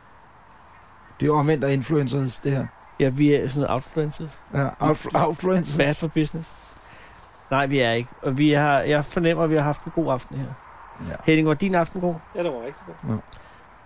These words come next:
Speaker 1: Ja.
Speaker 2: Øh, var din aften? Hvad vil du give din aften? Altså, hvad vil du... Hvad vil du
Speaker 1: Stjernemæssigt?
Speaker 2: vurdere? Ja, altså,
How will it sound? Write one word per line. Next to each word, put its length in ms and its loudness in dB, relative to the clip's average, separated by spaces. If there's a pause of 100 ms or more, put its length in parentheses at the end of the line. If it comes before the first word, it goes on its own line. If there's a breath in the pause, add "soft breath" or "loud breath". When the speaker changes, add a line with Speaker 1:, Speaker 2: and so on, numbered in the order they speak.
(180)
Speaker 1:
Ja. 80 2
Speaker 2:
Øh, 580 0
var 80 -2
din 200 -6
aften? 180 -8
Hvad 120 0
vil 80 -2
du 60 -2
give 220 -8
din 120 -6
aften? 340 -6 (240)
Altså, 160 0
hvad 100 4
vil 80 -2
du... 140 0
Hvad 140 0
vil 60 4
du 40 -6
Speaker 1:
Stjernemæssigt? 440 4
Speaker 2:
vurdere? 200 -8
Ja, 220 4
altså, 180 0